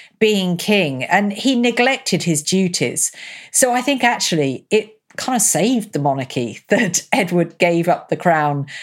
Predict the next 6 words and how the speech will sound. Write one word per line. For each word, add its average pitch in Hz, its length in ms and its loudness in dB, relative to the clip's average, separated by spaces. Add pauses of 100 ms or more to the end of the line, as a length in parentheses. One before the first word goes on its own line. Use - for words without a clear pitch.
(200)
uh, 151 300 4
for 147 680 0
love, 143 420 2 (100)
um, 143 480 0 (120)
and, 156 560 2 (140)
uh, 143 260 2